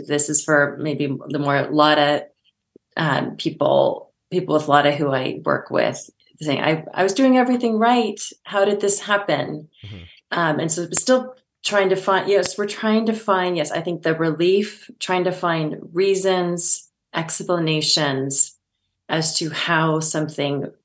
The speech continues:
Speaker 1: painful and sudden can happen.
Speaker 2: Yeah.
Speaker 1: We just, I think, but human nature, we wanna find an explanation for hard things.
Speaker 2: Yeah.
Speaker 1: And part of the pain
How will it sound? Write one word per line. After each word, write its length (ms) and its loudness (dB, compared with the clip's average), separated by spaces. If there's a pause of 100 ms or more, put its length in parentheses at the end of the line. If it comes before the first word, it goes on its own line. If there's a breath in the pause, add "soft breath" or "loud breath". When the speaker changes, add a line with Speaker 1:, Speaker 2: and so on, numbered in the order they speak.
(240)
Speaker 1:
painful 720 2
and 120 0
sudden 460 2
can 140 -6
happen. 560 -2 (320 soft breath)
Speaker 2:
Yeah. 80 -16 (260)
Speaker 1:
We 180 -2
just, 160 2
I 80 2
think, 340 -6
but 140 0
human 340 4
nature, 340 2
we 140 2
wanna 280 2
find 460 -2
an 120 -4
explanation 880 -2 (160)
for 140 -2
hard 400 0
things. 600 -2 (180 loud breath)
Speaker 2:
Yeah. 80 -16 (200 loud breath)
Speaker 1:
And 400 0 (560)
part 280 4
of 160 2
the 100 2
pain 680 2